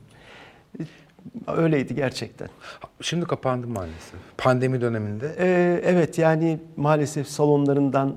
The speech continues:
Speaker 1: çıktılar. Ee, çok tatsız bir noktaya geldi. Çok üzücü. Ya işte bunlar bizim aslında... e, maalesef elimizden akıp giden, kayan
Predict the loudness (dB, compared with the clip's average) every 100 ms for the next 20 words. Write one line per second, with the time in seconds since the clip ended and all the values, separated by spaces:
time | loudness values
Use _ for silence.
0 | -10 -14 -12 -6 0 0 0 -6 -18 -18
1 | -8 -4 -4 -4 -6 -8 -10 -8 -10 -8
2 | -10 -4 -2 -2 -4 -6 -4 -6 -6 -8
3 | -10 -12 -20 -8 -4 -2 -4 -4 -6 -8
4 | -18 -20 _ -20 -20 -20 -20 _ _ -6
5 | -6 -2 -4 -2 0 0 -2 -8 -6 -6
6 | -8 -8 -2 -2 -2 -10 -20 -20 -20 _
7 | _ _ _ _ -10 -6 -6 -6 -8 -10
8 | -16 -18 -20 _ _ _ _ _ _ -4
9 | -2 -2 -4 -8 -10 -20 -20 _ _ _
10 | -2 0 0 0 0 -2 -6 -6 -4 -4
11 | -8 -2 0 0